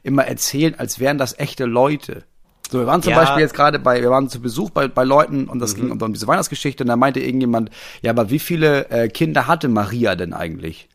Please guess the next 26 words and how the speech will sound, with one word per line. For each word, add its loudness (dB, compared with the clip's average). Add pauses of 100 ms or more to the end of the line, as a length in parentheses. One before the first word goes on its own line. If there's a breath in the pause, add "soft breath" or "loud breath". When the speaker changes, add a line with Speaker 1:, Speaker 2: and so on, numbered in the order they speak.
(460 soft breath)
Speaker 1:
Und -8
da -2
meinte 2
irgendjemand, 0
ja, 0
ich -8
hab -4
gehört, -2
die -2
hatte -2
ja 0
vier -6
Kinder. -6 (280 loud breath)
Und -2
dann 4
meinte 4
jemand 0
anderes -4
was -8
anderes, 0
bis -10
ich, -12
ich -4
immer, -2
immer 0
meinte, -2